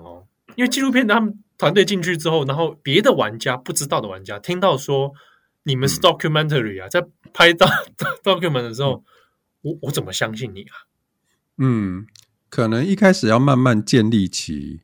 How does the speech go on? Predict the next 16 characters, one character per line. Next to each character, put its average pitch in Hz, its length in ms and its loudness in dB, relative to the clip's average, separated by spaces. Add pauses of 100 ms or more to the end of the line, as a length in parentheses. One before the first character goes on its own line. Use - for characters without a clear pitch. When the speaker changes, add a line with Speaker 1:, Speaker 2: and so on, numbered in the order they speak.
(160)
Speaker 2:
信 107 340 4
任， 90 320 0
然 90 100 -6
后 160 180 6
他 160 240 2
们 151 200 4
其 143 120 0
实， 127 320 0
呃， 101 180 0
玩 104 200 4
这 196 100 2
个 147 140 4
游 104 140 4
戏 120 160 0
会 113 200 2
有， 87 240 -2